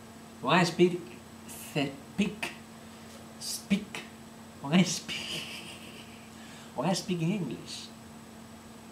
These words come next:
I am, no, not really, not really. Oh, well,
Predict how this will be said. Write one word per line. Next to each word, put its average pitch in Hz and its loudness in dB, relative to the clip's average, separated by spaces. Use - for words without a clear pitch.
I 139 8
am, 123 2
no, 262 -2
not 262 -4
really, - -6
not 214 -6
really. 185 -6
Oh, 135 2
well, 156 -2